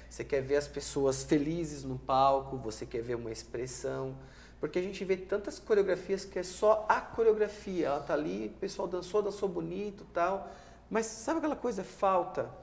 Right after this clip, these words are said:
É a mesma coisa, ser escritor, é de-, fazer uma poesia, um poema e não colocar sentimento.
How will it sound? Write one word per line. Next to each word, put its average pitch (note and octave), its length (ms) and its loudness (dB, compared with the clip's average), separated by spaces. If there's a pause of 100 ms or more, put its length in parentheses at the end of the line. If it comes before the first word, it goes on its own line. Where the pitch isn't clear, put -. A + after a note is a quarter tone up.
(260)
É G3 80 4
a - 20 8
mesma A#3 200 2
coisa, G#3+ 360 6 (200)
ser - 160 -6
escritor, F#3 640 -2
é D#3 180 2
de-, F3 240 -6
fazer F#3 320 0
uma A3 160 2
poesia, F3+ 640 2
um F3+ 100 -2
poema E3+ 720 -2
e G3+ 80 -4
não G#3+ 120 -2
colocar A3 280 4
sentimento. G#3 680 -6